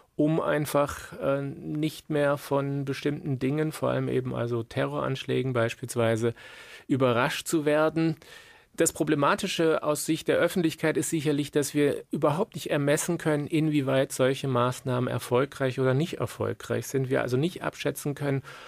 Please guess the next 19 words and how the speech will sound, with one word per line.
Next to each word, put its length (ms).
ob 100
hier 280
wirklich 400
etwas 320
verhindert 600
wird, 200
von 240
dem 160
wir 120
wollen, 280
dass 160
es 120
verhindert 520
wird, 200
oder 280
ob 120
hier 200
sich 240
Dinge 400